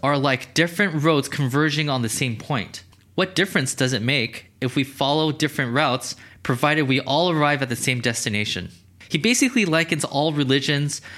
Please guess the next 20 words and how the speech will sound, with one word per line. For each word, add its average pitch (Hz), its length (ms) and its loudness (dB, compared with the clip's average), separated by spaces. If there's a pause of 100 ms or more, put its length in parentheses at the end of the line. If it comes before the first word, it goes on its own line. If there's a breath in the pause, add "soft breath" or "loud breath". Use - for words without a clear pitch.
(140 loud breath)
like 131 180 0
a 131 60 4
mountain, 113 420 -2
where 120 300 2 (180 loud breath)
all 160 160 2
these 175 240 0
religions 151 340 2
are 143 40 2
at 143 80 -2
the - 80 -2
bottom 117 400 0 (280 loud breath)
and 131 140 -4
they're 135 100 0
taking 175 340 -2
their 147 200 -2
own 151 140 0
paths 143 400 -4
to - 120 -4
the 127 80 0
peak. - 460 -6